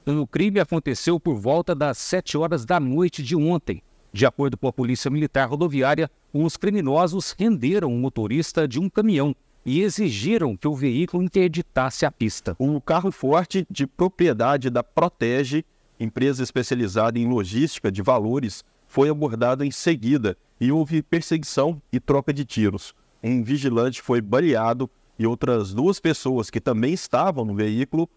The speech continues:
Speaker 2: foram atingidas por estilhaços. O motorista não teve ferimentos.
Speaker 1: Munições calibre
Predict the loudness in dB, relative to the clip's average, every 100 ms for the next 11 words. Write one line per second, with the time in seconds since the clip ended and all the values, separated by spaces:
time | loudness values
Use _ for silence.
0 | _ -2 0 2 0 0 -2 0 0 -2
1 | -2 -2 -2 0 2 2 0 -4 -12 -14
2 | _ _ _ -2 0 2 2 2 0 -2
3 | -2 _ -2 0 0 0 -2 0 0 0
4 | -2 -4 -8 -14 -12 -4 -2 0 0 2
5 | 0 0 2 2 2 0 0